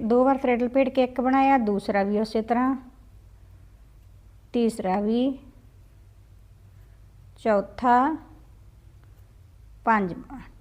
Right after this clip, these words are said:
ਠੀਕ ਹੈ, ਇੱਕ ਸਿੱਧਾ। ਤਾਂ ਦੁਬਾਰਾ ਫੇਰ ਉਸੇ ਤਰ੍ਹਾਂ ਹੀ ਥਰੈਡ ਅੱਗੇ ਇੱਕ ਸਿੱਧਾ,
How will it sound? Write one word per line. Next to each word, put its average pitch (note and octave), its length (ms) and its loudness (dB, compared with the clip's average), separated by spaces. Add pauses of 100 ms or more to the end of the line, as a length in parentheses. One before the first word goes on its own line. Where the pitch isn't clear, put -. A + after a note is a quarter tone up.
(180)
ਠੀਕ A#3 320 -4
ਹੈ, D4 100 4
ਇੱਕ C#4+ 160 -6
ਸਿੱਧਾ। - 340 -12 (1700)
ਤਾਂ A#3+ 100 -2
ਦੁਬਾਰਾ A3 400 4
ਫੇਰ G#3+ 300 0
ਉਸੇ A3 200 -4
ਤਰ੍ਹਾਂ B3+ 200 -2
ਹੀ C4+ 60 -2
ਥਰੈਡ A3 340 0
ਅੱਗੇ A3 260 0
ਇੱਕ A3+ 400 -6
ਸਿੱਧਾ, B3 580 2